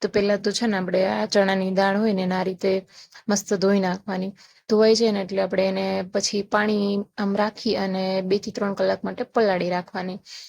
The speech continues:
પછી મસ્ત પલળી જાય અને આમ તમને લાગે કે ના, હવે ટુકડા આમ હાથમાં થઈ જાય છે, પાણી કાઢી અને આ રીતે એના કપડામાં સૂકવી દેવાની.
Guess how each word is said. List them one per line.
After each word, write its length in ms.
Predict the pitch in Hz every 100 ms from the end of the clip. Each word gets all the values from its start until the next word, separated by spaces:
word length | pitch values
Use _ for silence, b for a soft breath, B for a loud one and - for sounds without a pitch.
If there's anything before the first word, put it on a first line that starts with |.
| B -
પછી 240 | 208 226
મસ્ત 320 | 214 226 -
પલળી 380 | 208 208 220 220
જાય 200 | 196 185
અને 220 | 190 190
આમ 100 | 190
તમને 320 | 185 190 190
લાગે 300 | 185 208 202
કે 120 | 180 185
ના, 240 | 190 185
હવે 120 | 180
ટુકડા 340 | 180 202 190 185
આમ 240 | 185 185
હાથમાં 440 | 185 196 - 208
થઈ 260 | 196 214 208
જાય 240 | 226 196
છે, 100 | 185 190 b b b _ _ _ _ _
પાણી 280 | 214 208 208
કાઢી 320 | 196 220 220
અને 240 | 214 196 190
આ 220 | - 208
રીતે 260 | 202 190 190
એના 160 | 190
કપડામાં 460 | 185 190 185 185 180
સૂકવી 380 | - 196 190 175
દેવાની. 420 | 170 196 202